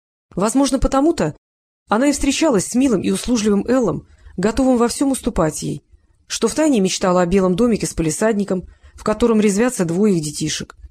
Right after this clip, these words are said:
и о супруге, ночующем дома. Жизнь полицейского полна романтики и опасности. Она будоражит воображение и манит к себе наивных простаков, еще не задумывающихся всерьез о своем предназначении.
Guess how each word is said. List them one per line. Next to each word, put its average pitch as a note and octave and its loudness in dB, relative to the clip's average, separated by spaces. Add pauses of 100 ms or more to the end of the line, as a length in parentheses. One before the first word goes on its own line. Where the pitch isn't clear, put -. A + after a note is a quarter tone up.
(320)
и - 0
о E3+ 2
супруге, A3+ -4 (300)
ночующем F#3+ -2
дома. C#3+ -6 (1160)
Жизнь D4+ 2
полицейского C#4+ 2
полна B3+ 2
романтики A#3 0
и A#3 2
опасности. A3+ -4 (380)
Она G#3+ 0
будоражит G#3+ 0
воображение G3 0 (220)
и E3+ -2
манит A3+ 2
к - -10
себе A3 0
наивных A3 0
простаков, G3+ -4 (240)
еще A#3+ 0
не A#3 2
задумывающихся G#3+ 0
всерьез E3+ -4
о D3+ -6
своем G3 0
предназначении. F#3 -4